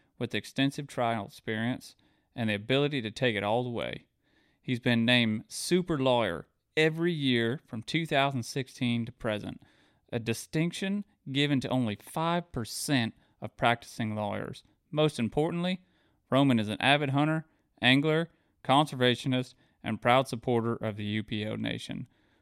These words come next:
When you need dependable legal counsel, call Roman, four oh seven, six eight oh, six oh five oh, or eight four three, three two four,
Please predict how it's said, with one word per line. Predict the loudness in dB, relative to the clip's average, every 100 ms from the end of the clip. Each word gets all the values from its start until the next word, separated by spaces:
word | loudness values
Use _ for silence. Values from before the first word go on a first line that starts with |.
| _
When | 0 4
you | 4
need | 4 2 0
dependable | 0 0 0 0 0
legal | 0 -2 -6
counsel, | -4 -4 -4 -8 -8 _ _
call | 0 0
Roman, | 2 -2 -2 -6 -12 _ _ _
four | -2 2 4 4
oh | 2
seven, | 0 0 2 0 -4 _ _ _ _ _
six | -6 -2 -4 -2
eight | -2 0
oh, | 0 2 0 -4 _ _ _ _
six | -4 -2 -2 -2
oh | 0 0 0 -4 _ _ -2
five | 2 2 0
oh, | -4 -6 -10 _ _ _
or | 2 4 0 -4 _ _ _ _ _ _ _ _
eight | 2 2 0
four | -2 -2
three, | -2 -2 0 0 -4 _ _ _ _
three | -4 -2 -2
two | -4 -6 -6
four, | -4 -2 0 -2